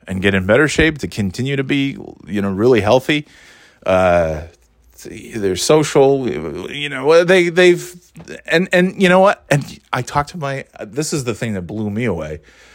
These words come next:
because, uh, they were always, my mom in particular was always a pretty early riser. I mean, you know, five thirty, six.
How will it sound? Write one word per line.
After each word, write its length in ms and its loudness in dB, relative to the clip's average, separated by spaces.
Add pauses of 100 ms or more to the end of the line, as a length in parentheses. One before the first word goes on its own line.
(560)
because, 600 0
uh, 220 4
they 200 -2
were 180 4
always, 440 6
my 100 0
mom 320 -2
in 80 -6
particular 400 -6
was 140 -4
always 200 -2
a 40 -10
pretty 300 -8
early 280 0
riser. 640 -2 (500)
I 120 -12
mean, 480 -10 (540)
you 80 -12
know, 220 -12 (140)
five 420 -2
thirty, 400 2
six. 540 -4